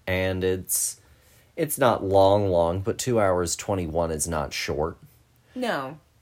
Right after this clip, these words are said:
Speaker 1: Um, and so when we hit an hour in, I was pretty amazed at how quickly that hour had gone by.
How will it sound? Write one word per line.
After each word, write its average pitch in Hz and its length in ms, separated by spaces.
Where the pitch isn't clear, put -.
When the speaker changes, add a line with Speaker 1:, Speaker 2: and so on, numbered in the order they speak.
Speaker 1:
Um, 104 680
and 113 160
so 120 180
when 110 160
we 135 160
hit 147 200
an 101 100
hour 95 340
in, 113 160
I 104 120
was 107 180
pretty 104 240
amazed 90 720
at 95 100
how 90 220
quickly 95 400
that 80 200
hour 80 280
had 80 180
gone 76 300
by. 73 480